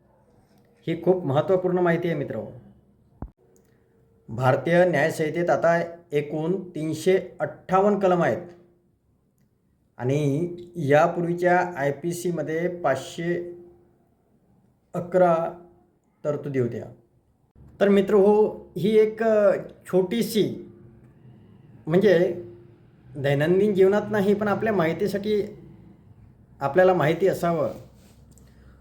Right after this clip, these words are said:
म्हणून ही थोडी उपयुक्त माहिती मी तुमच्यापर्यंत आज पोहोचवली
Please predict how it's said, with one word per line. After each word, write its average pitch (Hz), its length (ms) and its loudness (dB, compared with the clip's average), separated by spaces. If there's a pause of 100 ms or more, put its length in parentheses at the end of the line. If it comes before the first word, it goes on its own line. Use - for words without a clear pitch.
(160)
म्हणून 196 220 4
ही 202 220 2
थोडी 185 200 4
उपयुक्त 196 540 2
माहिती 190 600 0
मी 180 160 -2
तुमच्यापर्यंत 160 500 -6
आज 156 160 -2
पोहोचवली 139 520 -4